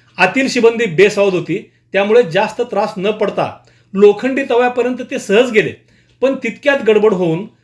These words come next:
तवेवाल्यांनी तवा टाकून विस्तव पेटवला, परंतु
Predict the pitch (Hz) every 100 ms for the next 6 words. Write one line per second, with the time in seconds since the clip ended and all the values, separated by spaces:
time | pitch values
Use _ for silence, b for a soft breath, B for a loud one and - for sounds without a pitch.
0 | _ - 196 226 226 226 226 240 220 190
1 | 208 214 208 202 180 170 208 208 180 175
2 | 196 139 - _ _ _ _ 226 294 294
3 | 131